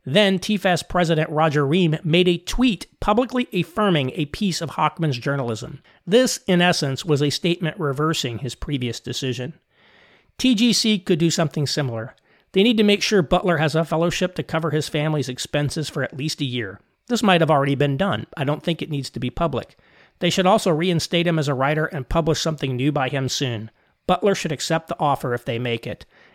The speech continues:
And someone very prominent who is closely associated with T G C should make an affirming tweet or similar statement about Butler. Some people might say this isn't enough, but the important thing is to get people moving in the right direction for the benefit of our institutions and society as a whole,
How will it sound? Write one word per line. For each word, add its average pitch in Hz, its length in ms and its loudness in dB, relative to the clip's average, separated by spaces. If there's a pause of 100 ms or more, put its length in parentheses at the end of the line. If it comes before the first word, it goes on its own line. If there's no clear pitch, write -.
(120)
And 160 120 2
someone 185 400 4
very 175 320 4
prominent 185 520 0
who 147 100 -2
is 139 120 0
closely 214 520 2
associated 170 540 2
with 131 180 -2
T 185 160 -2
G 165 220 -2
C 143 320 0
should 139 200 -4
make 165 200 -2
an 160 80 -2
affirming 190 440 0
tweet 180 380 -2
or 156 80 -2
similar 165 400 0
statement 147 560 -4
about 127 340 -4
Butler. - 380 -8 (960)
Some - 220 2
people 196 240 2
might 165 220 4
say 156 180 2
this 151 300 0
isn't 147 200 -4
enough, 135 520 -4 (400)
but 190 140 0
the 214 80 6
important 214 380 0
thing 185 220 4
is 160 80 -2
to 170 100 -6
get 180 200 -2
people 175 240 -2
moving 170 260 4
in 156 80 2
the 139 80 -2
right 165 240 0
direction 151 480 -2
for 165 160 0
the 156 100 -4
benefit 214 600 0
of 165 100 2
our 156 140 0
institutions 160 800 -2
and 156 160 -2
society 151 420 0
as 139 80 0
a 139 60 0
whole, 120 400 0